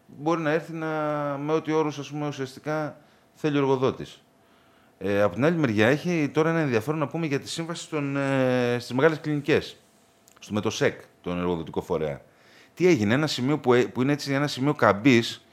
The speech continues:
και προσπαθούμε κι εμείς να το αναδείξουμε στο σωματείο μας, ήταν η σύμβαση που υπογράφηκε το δύο χιλιάδες δώδεκα. Εδώ αξίζουν δύο πράγματα να πούμε. Το ένα είναι τι έλεγε αυτή η σύμβαση, το δύο χιλιάδες δώδεκα, τον Απρίλιο υπογράφηκε,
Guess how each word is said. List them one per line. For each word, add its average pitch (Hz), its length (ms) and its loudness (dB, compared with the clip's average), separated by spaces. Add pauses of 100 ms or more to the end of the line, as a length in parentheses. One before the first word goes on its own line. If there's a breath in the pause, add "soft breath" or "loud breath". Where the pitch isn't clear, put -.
(260 soft breath)
και 107 100 -2
προσπαθούμε 113 420 0
κι 131 80 -2
εμείς 120 180 2
να 110 80 -2
το 104 100 0
αναδείξουμε 92 460 0
στο - 80 -8
σωματείο 92 460 -2
μας, 143 240 -4 (320 loud breath)
ήταν 170 240 -2
η 165 40 -4
σύμβαση 170 340 -6
που 156 60 -8
υπογράφηκε 160 380 0
το 151 100 -2
δύο 160 120 -4
χιλιάδες 165 260 -2
δώδεκα. 98 480 0 (360 soft breath)
Εδώ 101 180 2
αξίζουν 170 340 -2
δύο 185 140 6
πράγματα 95 380 6
να 85 140 2
πούμε. 78 280 -4
Το 117 140 0
ένα 160 180 0
είναι 160 180 0
τι 175 180 2
έλεγε 151 240 4
αυτή 98 180 -2
η 98 40 0
σύμβαση, 95 640 -2 (720 soft breath)
το 92 120 -4
δύο 101 100 -2
χιλιάδες 101 320 -2
δώδεκα, 107 320 -2
τον 92 180 -2
Απρίλιο 87 460 -2
υπογράφηκε, 76 640 -6